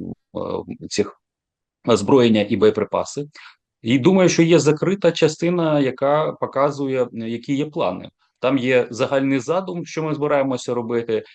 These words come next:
е, ось, а, е, деталі це вже більше, скажімо так, де, ну, ми, ми дізнаємося вже постфактум, можливо, через певний час вже з підручників історії. Ось, тому дуже важливо, що, е, президент Зеленський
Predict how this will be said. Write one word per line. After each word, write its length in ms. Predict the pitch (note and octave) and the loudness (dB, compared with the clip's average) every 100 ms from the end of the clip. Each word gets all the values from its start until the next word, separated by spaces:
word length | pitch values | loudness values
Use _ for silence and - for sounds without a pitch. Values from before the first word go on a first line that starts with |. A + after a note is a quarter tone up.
| - _ _ A2+ | -20 _ _ -6
е, 200 | A2+ A2+ | -2 0
ось, 300 | A2 G#2 - | -2 -4 -2
а, 240 | A2+ A#2 | 2 2
е, 760 | A2+ - A2 G#2+ G#2+ G#2 G#2 G2 | 2 -4 -6 -4 -2 -2 -4 -6
деталі 640 | G2+ - D3 E3+ C#3+ B2+ | -6 0 2 2 0 -2
це 180 | - B2+ | -4 -6
вже 240 | A#2 A2 | -4 -6
більше, 600 | G#2+ A#2 G#2+ - A2 G#2 G2+ | -6 -6 -8 -2 0 0 -2
скажімо 340 | - G2 G2+ | -8 -8 -4
так, 160 | G2+ G2 | -4 -4
де, 220 | G2 G2+ G2 D2+ F2+ | -2 0 0 -6 -6
ну, 260 | A2+ G2+ | -2 -2
ми, 120 | F2+ F#2 - | -4 -10 -8
ми 460 | A2 G2 G#2+ F#2+ | -10 -8 -8 -6
дізнаємося 540 | G2 A2 B2+ A#2+ A2 G#2 | -4 -2 2 2 2 0
вже 100 | G2 | -2
постфактум, 800 | - G#2+ - B2 C3 - G2+ G2+ | -2 -4 0 2 2 -2 -4 -2
можливо, 680 | F#2+ F#2+ G2 G2+ A2 G2+ F2+ - - | -4 -4 -4 -2 0 0 -2 -10 -16
через 240 | - A#2 - | -6 -6 0
певний 300 | A#2 A2 G#2 | 2 2 0
час 360 | A#2 A2 - | 2 2 0
вже 200 | F#2+ G2+ | -8 -6
з 100 | G2 | -6
підручників 640 | - G2 A2+ - G2+ G2+ A2 | -6 -2 -2 -2 -4 -4 -6
історії. 560 | G2 B2 F#2+ E2 - - _ - - - - | -2 2 2 0 -8 -20 _ -20 -20 -20 -4
Ось, 200 | G3+ - | -2 2
тому 340 | D3+ E3+ E3 | 2 6 6
дуже 240 | C#3 D#3 D3+ | 6 4 4
важливо, 560 | C#3+ C3+ E3+ E3+ D3 | 2 2 2 4 2
що, 360 | - - C#3 B2+ A#2 | 0 0 0 0 -2
е, 240 | A#2 A#2 | 0 0
президент 420 | A#2 B2+ A#2 D3 | -2 -8 -2 -4
Зеленський 800 | A#2 C3 E3+ F#3 - - C3+ C#3+ | -2 -4 -4 -4 -8 -6 -6 -6